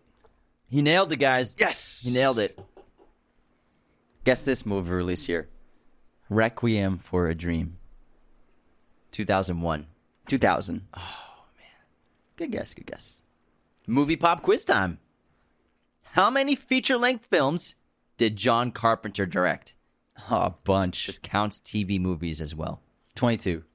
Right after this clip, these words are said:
Speaker 1: Twenty-one.
Speaker 2: Ah!
Speaker 1: Close. He also did the music <laughs> for almost all
Speaker 2: Yeah,
Speaker 1: of them.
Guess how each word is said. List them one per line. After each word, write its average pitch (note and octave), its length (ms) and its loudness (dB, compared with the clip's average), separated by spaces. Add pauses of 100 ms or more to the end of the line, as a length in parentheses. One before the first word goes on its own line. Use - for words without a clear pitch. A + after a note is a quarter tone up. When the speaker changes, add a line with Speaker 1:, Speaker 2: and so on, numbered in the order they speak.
(100)
Speaker 1:
Twenty-one. C3 580 2
Speaker 2:
Ah! F#3+ 880 4
Speaker 1:
Close. - 120 -10 (880)
He A#2 100 0
also A2+ 200 0
did A#2 140 -2
the A2 60 0
music A2 400 -2 (240)
<laughs> - 280 -10
for A#2+ 120 2
almost G#2+ 240 -2
all G2+ 100 4
Speaker 2:
Yeah, G2+ 160 4
Speaker 1:
of F#2 60 2
them. F#2 80 0